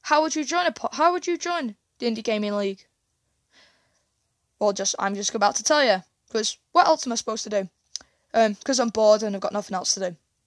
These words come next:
So I might as well talk to you guys, the community. You are the reason I've done this podcast, 'cause to be honest, I was lo-, losing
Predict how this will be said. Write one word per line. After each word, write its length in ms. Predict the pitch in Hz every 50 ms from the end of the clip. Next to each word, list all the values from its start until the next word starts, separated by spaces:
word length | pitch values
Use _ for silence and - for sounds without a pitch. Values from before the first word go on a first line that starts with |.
| _ - -
So 160 | - - 381
I 20 | 381
might 140 | 381 381 370
as 80 | -
well 100 | 359 349
talk 180 | - 359 - -
to 100 | - 330
you 100 | 339 330
guys, 380 | 277 262 226 214 208 208 - - _ -
the 180 | 220 240 247
community. 600 | - - 254 254 247 240 226 - 202 202 208 - _ _ _ _ _ _ - _ _ _ _ _ _ _ _ _ _ _ _ _ _ _ _ - - _
You 220 | - 269 311 320 311
are 60 | -
the 100 | 277 277
reason 480 | 285 285 269 247 214 214 196 190 196 - _ _ _ _ _ _ _ _ _ -
I've 220 | - 220 233 226
done 160 | - 233 226 214
this 100 | 214 -
podcast, 600 | - - 202 190 - - 196 190 - - - - _ _ _ _ _ _ _ _
'cause 180 | - 240 220 -
to 100 | - -
be 80 | 277 285
honest, 500 | 269 220 180 180 180 - - - - - _ _ _ _ _ -
I 80 | 214
was 260 | 202 220 240 254 240
lo-, 140 | 254 240 233 208 226 - -
losing 460 | 247 247 240 240 226 - 190 180